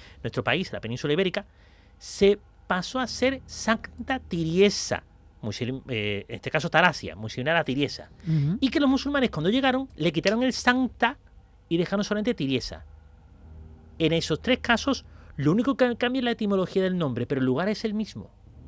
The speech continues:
Speaker 1: Con lo cual ya hay otro detalle más, o importante y de peso históricamente hablando, para pensar que esa construcción tenía la importancia suficiente e histórica que realmente estaban dando todos los datos que se estaban encontrando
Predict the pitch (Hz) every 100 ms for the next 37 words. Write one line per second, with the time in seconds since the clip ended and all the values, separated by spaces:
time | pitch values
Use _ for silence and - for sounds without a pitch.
0 | - - - - 139 139 175 214 220 -
1 | - 190 220 220 220 220 202 190 196 185
2 | 180 190 190 - - - 190 143 120 104
3 | 104 185 208 180 175 147 120 - 208 -
4 | 117 - 214 185 127 139 170 185 180 170
5 | 196 - - - 139 110 113 104 - 110
6 | - - - - - - - - - 190
7 | 202 175 160 147 127 180 180 - 139 131
8 | 110 123 117 120 113 180 156 131 - 123
9 | 131 - 165 139 117 - 127 110 - 208
10 | 214 240 - - - - 147 143 175 202
11 | 202 190 190 208 208 - - 202 196 185
12 | 156 180 180 190 - - - - - 165
13 | 175 170 151 151 165 175